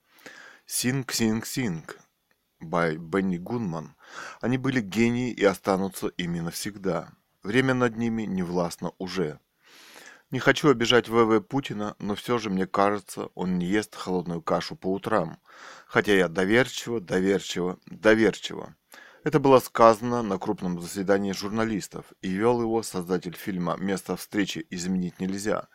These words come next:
с Высоцким. «Ты что хочешь есть?» «Да, Бэби, всего несколько ложек овсянки. У нас нет даже пшенной.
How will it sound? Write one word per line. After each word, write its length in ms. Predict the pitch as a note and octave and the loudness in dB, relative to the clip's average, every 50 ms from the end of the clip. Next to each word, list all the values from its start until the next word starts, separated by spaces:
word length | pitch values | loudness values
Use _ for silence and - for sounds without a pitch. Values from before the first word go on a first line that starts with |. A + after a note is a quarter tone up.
| _ - - _ | _ -20 -20 _
с 120 | - - - | -16 -8 -8
Высоцким. 640 | G2 G2+ - - A2 E2+ - - - - F#2+ - - _ _ _ _ _ _ - - - - - - _ _ | -6 -6 -4 -4 -4 -4 -4 -10 -14 -16 -16 -16 -20 _ _ _ _ _ _ -20 -20 -20 -20 -20 -20 _ _
«Ты 120 | - C#3+ | 0 0
что 220 | C3 - - D#3 C3 | 0 4 4 4 4
хочешь 400 | - G2+ F#2 - - E2+ - - | 4 2 -2 -2 -4 -6 -6 -4
есть?» 380 | F#2 F2+ E2+ - - - - - - _ _ - - - _ _ | -2 -2 -4 -4 -6 -14 -20 -20 -20 _ _ -20 -20 -20 _ _
«Да, 240 | - F#2 A#2+ B2 B2 | 2 6 8 8 8
Бэби, 380 | A#2 A#2+ B2+ B2 A2+ A#2+ A2+ A2 | 8 6 2 2 2 -2 -4 -6
всего 360 | - - - G2 F#2+ G#2 G2+ | -8 -6 -4 0 2 2 2
несколько 540 | F#2+ G#2+ A2+ A2 - - - A2 - - A2 | 4 2 2 0 0 -4 -4 -4 -2 -2 -2
ложек 580 | G2+ F#2+ F2 F2+ F2+ E2+ E2 F2 - - - _ | 0 0 0 -2 -2 -2 -4 -6 -6 -8 -8 _
овсянки. 680 | - F2 - - - G#2+ F2+ E2 D#2+ D#2+ - - - _ _ _ | -8 -8 -6 -2 0 0 0 0 -4 -8 -14 -20 -20 _ _ _
У 80 | - - | -10 -2
нас 240 | G2+ G#2+ F#2+ - - | 0 0 0 0 -2
нет 240 | A#2+ B2+ C3+ A#2+ F#2 | -2 -2 -2 0 0
даже 260 | F#2 G2 G2+ G2+ G2+ | 0 0 2 0 -2
пшенной. 540 | - - - - F#2+ F2 E2+ E2 D#2+ - | -4 -4 -2 -2 -2 -2 -4 -8 -12 -16